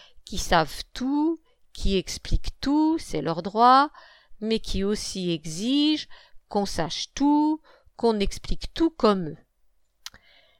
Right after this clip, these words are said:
L'idée du jeu lui est venue alors qu'il séchait sur une composition d'histoire.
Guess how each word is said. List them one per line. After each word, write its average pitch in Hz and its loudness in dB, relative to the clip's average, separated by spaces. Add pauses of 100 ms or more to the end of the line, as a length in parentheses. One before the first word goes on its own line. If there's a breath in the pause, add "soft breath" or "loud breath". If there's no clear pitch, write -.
(160 soft breath)
L'idée 311 6
du 214 -6
jeu 269 0
lui 208 2
est 202 2
venue 226 -4 (580 soft breath)
alors 226 4
qu'il 165 -8
séchait 262 2
sur 180 -6
une 165 -8
composition 240 -2
d'histoire. - -4